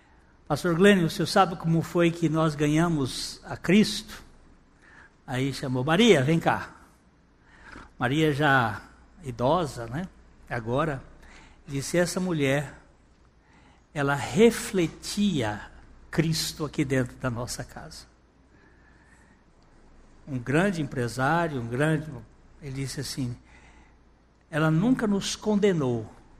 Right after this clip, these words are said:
mas ela nos apresentou Jesus." Você, na posição que você estiver, seja de José do Egito, seja da Maria na casa do empresário,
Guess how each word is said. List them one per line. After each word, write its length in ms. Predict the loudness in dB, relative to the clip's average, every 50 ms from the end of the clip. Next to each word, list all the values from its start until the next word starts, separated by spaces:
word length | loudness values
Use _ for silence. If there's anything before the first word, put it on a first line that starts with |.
| -20 -20 -20 -18 -8
mas 200 | -4 -4 -2 0
ela 160 | 0 0 0
nos 220 | 0 -2 -4 -4 -4
apresentou 720 | -6 -6 -4 -6 -4 -2 -2 -2 -4 -4 -4 -4 -4 -4
Jesus." 840 | -4 -4 -6 -6 -6 -10 -14 -14 -14 -16 -16 -16 -16 -16 -18 -20 -20 -20 _ _ _ _ _ _ _ _ _ _ _ _ _ _ _ _ _ -20 -20 _ -20 -20 -20 _ _ -20 -20 -20 _ -20 -20 -20 -20 _ _ _ _ _ _ _ _ _ _ _ _ _ _ _ _ -20 -20 _ -20 -10 -4
Você, 380 | -4 -4 -2 0 2 2 4
na 160 | 6 4 4
posição 800 | 2 0 -6 -4 -2 -2 0 0 0 -2 -2 -2 -4 -4 -4 -4
que 100 | -4 -4
você 340 | -2 0 0 0 0 -2 -2
estiver, 600 | -4 -2 -4 -6 -6 -4 -4 -4 -4 -6 -8 -12 -20 _ _ _ -20 -20 -20 -20 _
seja 400 | -10 2 6 6 6 6 6 2
de 140 | 2 0
José 420 | 0 0 0 0 2 4 6 6 6
do 160 | 4 4 2
Egito, 720 | 2 2 0 -2 -2 -2 -2 -4 -4 -10 -14 -16 -14 -14 -16 -18 -20 _ _ _ _ _ _ _ _ _ _ _ -20 -20 -20 -20 -20 -20 -20 -20 -20 -20 -20 -20 -20 -18
seja 640 | -12 -8 -8 2 6 8 8 10 8 8 6 4 6
da 140 | 6 6 4
Maria 560 | 6 4 4 4 4 4 4 6 6 6 6
na 180 | 6 4 2
casa 400 | 2 4 6 6 6 8 6 4
do 240 | 4 4 2 2 2
empresário, 880 | 2 0 0 0 2 2 2 4 4 6 6 6 6 4 2 0 -2